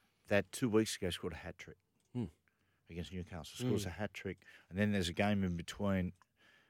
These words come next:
Speaker 1: and he's tired. I think if we, if a player's tired, and I don't know if they did or not, you just go, "Hey, hey, mate, don't, don't come to training today.
Speaker 2: Mm.
Speaker 1: Come to training.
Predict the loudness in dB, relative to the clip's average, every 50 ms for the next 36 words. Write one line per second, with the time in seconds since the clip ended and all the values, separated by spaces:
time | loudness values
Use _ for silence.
0 | _ _ -12 -8 -8 -6 -6 -8 -8 -2 0 2 4 4 4 4 2 -2 -4 -6
1 | -8 -4 -2 -2 2 4 2 4 6 6 6 6 6 2 0 0 -2 0 4 6
2 | 8 8 8 8 4 4 4 4 4 4 2 0 2 2 4 4 4 2 2 0
3 | -2 -2 -2 -4 -6 -4 -2 -2 -2 -2 -2 0 0 0 -2 -4 -10 -18 -20 -14
4 | _ -2 0 2 2 2 2 4 4 4 4 4 4 2 0 0 0 -4 -10 _
5 | _ -20 -20 -20 -20 _ _ -2 -2 0 0 -2 -4 -2 0 2 2 2 4 2
6 | 2 2 2 0 -2 -2 -2 -4 -4 -4 -4 -4 -4 -6 -8 -8 -10 -10 -10 -8
7 | -4 -2 0 0 -2 -4 -10 -20 -20 -20 _ _ _ -2 -2 0 0 0 0 0
8 | 2 2 2 2 0 -2